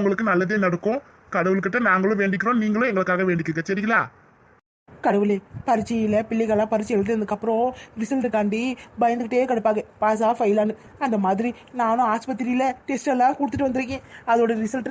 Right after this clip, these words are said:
Speaker 2: நாளைக்கு தான் வரும். ஆனா அது என்ன வரும்னு தெரியல. எது வந்தாலும் நல்லபடியா வரணும்ப்பா சாமி. எனக்கு எந்த பிரச்சனையும் இருக்கக்கூடாது. கூடிய சீக்கிரம் எனக்கு நல்லபடியா குழந்தை பிறக்கணும்.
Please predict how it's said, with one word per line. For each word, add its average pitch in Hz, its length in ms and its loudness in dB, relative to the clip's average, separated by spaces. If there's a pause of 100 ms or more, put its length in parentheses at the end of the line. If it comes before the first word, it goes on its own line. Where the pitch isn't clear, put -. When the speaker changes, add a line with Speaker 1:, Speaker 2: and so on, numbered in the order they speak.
Speaker 2:
நாளைக்கு 226 260 0
தான் 254 160 0
வரும். 254 180 -2 (280)
ஆனா 240 180 0
அது 240 100 -4 (120)
என்ன 240 180 0
வரும்னு 247 260 0
தெரியல. 262 300 0 (380)
எது 202 140 0
வந்தாலும் 214 320 2
நல்லபடியா 247 380 -2
வரணும்ப்பா 262 380 -2
சாமி. 269 280 0 (440)
எனக்கு 175 240 -2
எந்த 165 160 -4
பிரச்சனையும் 214 300 -2
இருக்கக்கூடாது. 220 380 -2 (320)
கூடிய 202 280 0
சீக்கிரம் 233 240 -2
எனக்கு 233 200 -4
நல்லபடியா 226 340 -2
குழந்தை 247 260 -2
பிறக்கணும். 247 340 -6